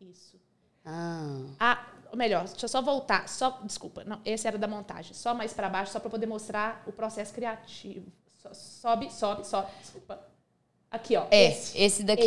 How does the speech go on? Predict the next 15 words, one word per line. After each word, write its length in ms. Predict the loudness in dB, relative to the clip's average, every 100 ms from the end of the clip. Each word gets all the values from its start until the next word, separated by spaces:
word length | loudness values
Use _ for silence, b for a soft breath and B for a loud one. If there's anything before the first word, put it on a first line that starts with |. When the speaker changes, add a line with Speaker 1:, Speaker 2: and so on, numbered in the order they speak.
| 6
Speaker 1:
Esse, 180 | 2 -4
que 120 | -2
é 40 |
do 100 | -2
tênis, 380 | 2 2 2 0
tá 100 | -2
vendo? 300 | -2 -2 -4 -6 -16 _ 2
Speaker 2:
Aham. 300 | 2 2 -4 -20 _ _ _ _ _ _ _
Ah, 200 | -4 0
Speaker 1:
Então, 240 | 4 8 8
Speaker 2:
legal. 40 |
Speaker 1:
ali, 320 | 8 8 10
ó, 220 | 10 8 4 B B B _ 4
era 360 | 6 8 6
o, 100 | 2